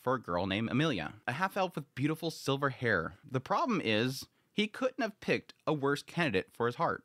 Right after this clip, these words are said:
That's because Amelia is a candidate for the royal selection, a process to find the next ruler of the kingdom. And with her having a similar appearance to a certain evil witch of the past, many people don't like her or want her to be selected.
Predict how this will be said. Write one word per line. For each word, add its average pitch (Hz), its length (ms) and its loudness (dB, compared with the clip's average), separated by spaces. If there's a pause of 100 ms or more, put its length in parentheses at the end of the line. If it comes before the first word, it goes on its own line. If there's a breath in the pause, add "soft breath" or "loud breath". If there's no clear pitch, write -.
That's 180 160 0
because 165 340 0
Amelia 113 600 2
is 127 140 -2
a - 20 -6
candidate 107 500 -2
for - 120 -4
the 120 80 0
royal 82 180 -2
selection, 135 560 -4 (180)
a 160 100 0
process 240 420 0
to 202 100 -4
find 123 320 0
the 120 60 2
next 107 280 -2
ruler 113 300 2
of 98 100 2
the 107 60 -4
kingdom. 98 440 -2 (240)
And 156 100 2
with 160 100 2
her 160 120 4
having 143 300 2
a 117 40 0
similar 107 340 2
appearance 160 480 0
to - 180 -4
a 101 60 2
certain 92 500 0
evil 90 300 0
witch 170 260 -2
of 98 80 -2
the 95 60 -6
past, - 440 -4 (120)
many 233 180 2
people 196 380 -2
don't 151 280 -4
like 127 300 -2
her - 300 -4
or 120 340 2
want 104 220 -2
her 135 100 0
to 139 60 0
be 143 100 -2
selected. - 500 -6